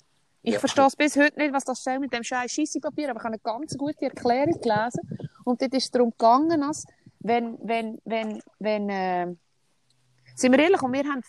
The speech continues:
Speaker 1: auch können ein bisschen drüber lachen und vielleicht sind wir darum kein W-C-Papier kaufen, aber irgendjemand, Imre, und es wird auch Leute geben, die wir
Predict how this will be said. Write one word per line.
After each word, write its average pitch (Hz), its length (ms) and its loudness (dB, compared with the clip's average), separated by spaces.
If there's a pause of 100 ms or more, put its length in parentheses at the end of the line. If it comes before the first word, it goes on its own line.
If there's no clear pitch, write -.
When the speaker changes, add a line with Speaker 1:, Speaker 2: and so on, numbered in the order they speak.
Speaker 1:
auch - 140 0
können 226 260 -2
ein 214 80 -2
bisschen 220 220 -2
drüber 208 240 -2
lachen 214 520 -2
und 269 120 -4
vielleicht 240 240 -4
sind 226 140 -2
wir 214 80 0
darum 277 280 0
kein 277 200 -2
W-C-Papier 285 640 -2
kaufen, 254 400 0
aber 202 240 6
irgendjemand, 302 640 2 (180)
Imre, 247 400 0 (680)
und 226 100 -8
es - 40 -8
wird 233 220 0
auch 220 140 -2
Leute 254 320 4
geben, 226 280 -2
die 226 80 -2
wir 226 80 -2